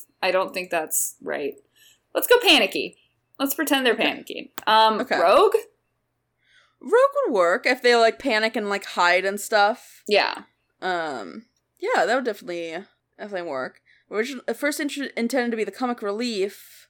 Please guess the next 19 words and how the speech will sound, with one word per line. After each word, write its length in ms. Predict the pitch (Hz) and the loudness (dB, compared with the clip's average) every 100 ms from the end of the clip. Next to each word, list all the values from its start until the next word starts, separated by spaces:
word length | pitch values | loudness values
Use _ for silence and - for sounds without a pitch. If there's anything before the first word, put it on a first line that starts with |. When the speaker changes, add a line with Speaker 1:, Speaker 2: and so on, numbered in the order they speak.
| _ | _
Speaker 2:
but 180 | 190 170 | -6 -2
they 100 | 185 | -2
didn't 180 | 180 190 | -4 -4
like 140 | 196 | -4
his 120 | 196 - | -4 -4
comedy. 500 | 196 190 156 147 185 _ _ _ _ _ _ _ _ _ _ 185 | -4 -2 -4 -6 -10 _ _ _ _ _ _ _ _ _ _ -10
Speaker 1:
Oh, 240 | 139 165 | -8 -8
yike. 520 | 165 160 175 - - _ _ _ - | -2 0 0 -2 -10 _ _ _ -14
Speaker 2:
Yikes, 560 | 180 175 202 180 - | -2 0 2 0 -4
yeah, 240 | 185 196 190 | 0 2 4
Speaker 1:
Oof. 180 | 190 185 | 4 4
Speaker 2:
brutal. 420 | 208 170 214 - | 4 2 0 0
Get 140 | 214 - | -2 -2
fucked. 1040 | - - - 165 190 156 190 165 147 - | -8 -10 -2 0 2 0 -2 -2 -4 -6
Speaker 1:
God, 340 | 196 180 220 170 | -10 -6 -4 -2
Speaker 2:
Uh, 240 | 180 175 - | -2 -4 -2
Speaker 1:
okay, 280 | 165 185 - | -2 -2 -4
fine. 380 | 175 185 170 - _ _ - - - _ | -6 -6 -8 -12 _ _ -20 -20 -20 _
Speaker 2:
Yeah. 380 | 180 165 107 | -6 -4 -4